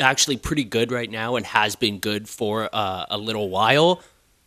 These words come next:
the Los Angeles Chargers. And I think they are destined to become the next Clippers here. They're going to be sharing an arena with the Rams. Their owner is notoriously cheap. I can't think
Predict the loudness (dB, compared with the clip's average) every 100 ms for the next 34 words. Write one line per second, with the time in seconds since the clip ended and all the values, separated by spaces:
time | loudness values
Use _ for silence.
0 | _ 4 6 6 4 2 -2 -4 -8 -6
1 | -2 0 0 -4 -10 -8 -4 0 0 2
2 | 0 0 2 4 6 4 0 2 2 2
3 | 2 2 2 -4 -10 _ _ 2 2 2
4 | 2 0 2 -2 -8 _ _ -2 2 2
5 | 2 -4 0 -2 -2 -6 -6 -6 -8 -8
6 | -4 2 4 4 0 0 2 4 4 4
7 | 2 2 -2 0 2 4 2 4 2 2
8 | 0 0 2 2 0 -4 -8 -12 _ -20
9 | _ 4 6 6 6 6 4 2 2 2
10 | 0 -4 0 0 0 -4 0 4 4 4
11 | 2 0 -2 0 0 -2 -4 2 2 4
12 | 2 0 2 2 2 -2